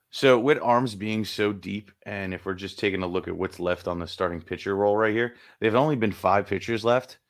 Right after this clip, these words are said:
which tells me that, hey, like, I don't need to go and snag. There's plenty of big arms. I think we go another bat. How do you feel about that?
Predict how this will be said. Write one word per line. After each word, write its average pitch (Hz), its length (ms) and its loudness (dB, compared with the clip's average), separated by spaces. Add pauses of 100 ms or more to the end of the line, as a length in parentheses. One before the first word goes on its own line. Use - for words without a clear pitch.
(260)
which 104 200 -4
tells 117 220 4
me 117 80 2
that, 101 180 4
hey, 101 240 4
like, 92 340 0
I 107 120 0
don't 107 160 0
need 101 160 -4
to 104 40 -4
go 98 180 0
and 95 80 -2
snag. 98 340 -4
There's 90 160 -6
plenty 95 320 -2
of 87 180 -8
big 98 180 0
arms. 92 280 0
I 90 60 -2
think 101 200 -4
we 117 80 -4
go 101 180 6
another 87 280 0
bat. 90 280 -2
How 85 120 0
do 85 40 -4
you 85 80 -6
feel 87 200 -6
about 78 260 -6
that? 78 200 -8